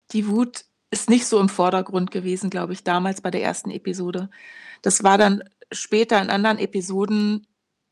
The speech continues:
dann so, dass ich gemerkt habe, also die Aggression, Sie haben's ja vorhin schon angesprochen, die muss sich aber auch nicht nur nach außen richten, die kann sich auch gegen einen selbst richten. Das hatte ich dann sehr extrem, ähm,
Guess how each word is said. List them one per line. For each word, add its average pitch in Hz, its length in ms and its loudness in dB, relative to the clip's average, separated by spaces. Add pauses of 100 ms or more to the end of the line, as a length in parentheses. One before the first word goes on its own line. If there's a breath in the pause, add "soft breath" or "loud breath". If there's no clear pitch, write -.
(540)
dann 190 320 2
so, 202 240 0
dass 208 180 -2
ich 196 80 -12
gemerkt 196 460 -4
habe, 196 200 -2
also 202 160 -4
die 208 160 -6
Aggression, 214 520 -2
Sie 214 80 0
haben's 208 120 0
ja 220 60 -4
vorhin 208 200 -2
schon - 120 -6
angesprochen, 226 560 0
die 208 60 -2
muss 220 160 0
sich 220 160 -2
aber 202 120 4
auch 214 100 2
nicht 240 200 0
nur 240 100 0
nach 196 140 -2
außen 254 460 0 (440 loud breath)
richten, 254 320 0
die 214 120 -2
kann 214 180 2
sich 220 160 2
auch 208 80 2
gegen 214 260 -2
einen 196 140 2
selbst 214 400 2
richten. 277 480 -2 (720 soft breath)
Das 214 160 -4
hatte 226 160 0
ich - 180 -6
dann 240 300 0 (100)
sehr 233 460 0
extrem, 233 800 -8
ähm, 208 560 -4